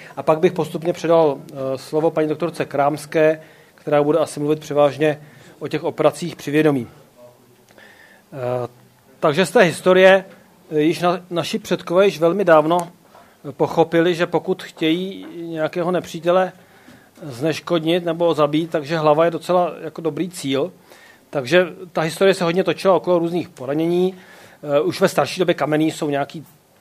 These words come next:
trepanace, eh, patrný, eh, které, kteří většinou nepřežili delší dobu. A, eh,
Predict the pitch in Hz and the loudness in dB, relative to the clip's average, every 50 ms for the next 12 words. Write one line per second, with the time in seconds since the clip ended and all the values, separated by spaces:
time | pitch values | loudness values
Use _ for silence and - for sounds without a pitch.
0 | _ _ - 165 147 - - 165 165 165 160 - - 175 165 160 160 165 160 160 | _ _ -2 0 0 2 4 4 4 4 2 2 2 4 4 4 4 2 0 -4
1 | 160 160 156 - - 170 143 - - 160 160 165 165 160 156 - - - - - | -4 -6 -8 -6 -6 -6 -4 -4 -4 -2 0 0 0 -2 -4 -8 -16 -20 -18 -16
2 | 180 196 165 - - - 160 156 170 160 151 147 - - - - 147 147 175 160 | -14 -14 -14 -14 -8 -6 -2 -2 -2 -2 -4 -8 -18 -12 -8 -8 -6 -4 -2 -2
3 | 147 - - 180 165 - - - 170 156 143 170 165 170 170 165 - - - - | -2 -2 0 -2 -2 -2 -2 -2 -2 0 2 2 2 2 2 -2 -6 -14 -20 -20
4 | - - _ _ _ _ - - - - - - 165 156 147 - - 190 165 156 | -20 -20 _ _ _ _ -20 -20 -20 -20 -8 -4 -2 -2 -2 -4 -2 2 2 4
5 | 151 156 165 180 185 180 - - - - - - - - _ _ _ - 165 151 | 4 4 2 0 0 -4 -10 -20 -20 -20 -20 -20 -20 -20 _ _ _ -4 -2 0
6 | 147 147 147 147 151 151 151 147 147 147 147 143 139 135 131 | 0 2 2 2 0 0 0 0 0 0 -2 -4 -6 -8 -12